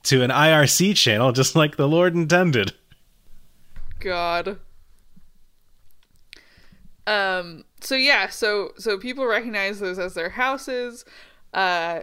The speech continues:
Speaker 2: they discovered that the audio was a distorted version of "Simply Having a Wonderful Christmas Time."
Speaker 1: Okay.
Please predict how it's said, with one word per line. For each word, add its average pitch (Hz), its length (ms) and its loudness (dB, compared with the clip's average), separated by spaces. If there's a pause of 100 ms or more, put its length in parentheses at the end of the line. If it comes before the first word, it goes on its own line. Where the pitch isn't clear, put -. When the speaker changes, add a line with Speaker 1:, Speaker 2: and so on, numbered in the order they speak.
Speaker 2:
they 185 540 -2
discovered 254 640 -4
that 185 140 -4
the 185 220 -8
audio 202 580 0
was 180 240 -4
a 180 100 -4
distorted 233 680 -4
version 214 400 -2
of 185 120 -8
"Simply 262 380 -8
Having 311 300 -6
a 311 60 -8
Wonderful 294 420 -6
Christmas 330 480 -8
Time." 160 500 -8 (600)
Speaker 1:
Okay. 196 680 -6